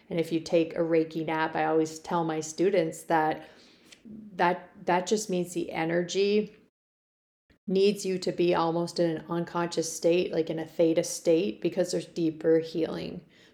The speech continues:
that needs to happen. So there's a lot of students that just are so deeply relaxed during these experiences that they,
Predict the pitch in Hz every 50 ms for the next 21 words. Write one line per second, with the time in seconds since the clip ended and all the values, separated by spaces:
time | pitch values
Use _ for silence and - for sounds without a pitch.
0 | _ - - 175 - 170 160 160 160 - - 170 - - 160 160 156 - - 170
1 | 160 - 175 - - _ - - - 180 165 160 160 160 - - - 180 170 175
2 | 170 160 160 160 160 160 - - - 196 160 165 165 - - - - - - 165
3 | 160 - - - - - - - - 180 165 165 165 165 165 - 165 160 156 160
4 | 170 160 160 165 160 160 160 - 160 165 180 - - - - 190 190 190 190 190
5 | 190 196 190 190 185 185 - - 196 190 190 196 196 196 196 202 - 208 208 208
6 | 208 - - 170 165 160 160 160 160 - - - - - - - - - _ _
7 | _ _ _ _ _ _ _ _ _ _ _ _ _ - 165 185 175 170 165 165
8 | 165 165 165 165 165 165 - -